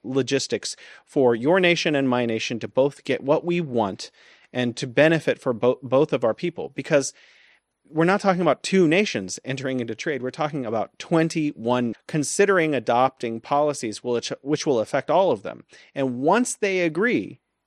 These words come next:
each of them needs to bring those policies back to their individual governments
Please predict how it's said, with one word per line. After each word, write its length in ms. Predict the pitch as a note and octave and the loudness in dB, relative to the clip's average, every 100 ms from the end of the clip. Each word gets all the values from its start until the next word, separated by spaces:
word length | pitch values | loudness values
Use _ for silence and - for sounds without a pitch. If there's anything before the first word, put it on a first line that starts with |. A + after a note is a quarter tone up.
| - | 0
each 260 | G#3 A#3+ C#4 | 2 2 0
of 120 | A3+ | 0
them 220 | A3 F#3 | 0 2
needs 260 | E3+ E3 - | 0 0 -4
to 80 | |
bring 280 | C3 C#3 D3 | -2 0 2
those 180 | C3 B2 | 0 -2
policies 520 | - B2 B2 A#2+ G#2+ | 0 2 2 -2 -6
back 400 | - A2+ A2+ B2 | -4 0 2 0
to 120 | - B2+ | 0 2
their 160 | G#2+ | 2
individual 720 | - C3+ G3 G#3+ G#3 G3+ G3 | 2 2 4 4 2 2 2
governments 560 | F3 D3+ C#3 B2+ B2 | 4 4 4 0 -4